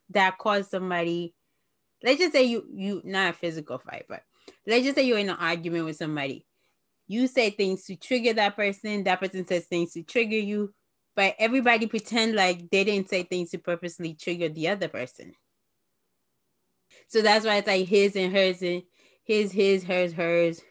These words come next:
his and hers. Like, and then the truth, it's like what really happened. So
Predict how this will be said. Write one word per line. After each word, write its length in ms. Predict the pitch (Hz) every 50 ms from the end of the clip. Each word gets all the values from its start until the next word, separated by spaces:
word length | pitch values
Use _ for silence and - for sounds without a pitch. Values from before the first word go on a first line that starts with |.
| _ _ -
his 220 | - 170 170 170
and 120 | 180 180 185
hers. 400 | 170 170 165 160 160 156 160 _ _ _ _ _ _ _ _ _ _ _ _ _ _ _ _ _ _ _ _ _ _ _ _ _ _ _ _ _ _ -
Like, 380 | 170 175 165 160 160 - - _ _ -
and 200 | 175 170 175 170
then 180 | 160 156 156
the 100 | 151 151
truth, 380 | 151 - - 294 311 262 190 - _ -
it's 160 | 190 175 -
like 180 | 196 180 175 175
what 220 | 180 175 156 - -
really 320 | 170 165 170 175 165 175 185
happened. 440 | 196 208 233 240 - 185 180 175
So 180 | - 185 170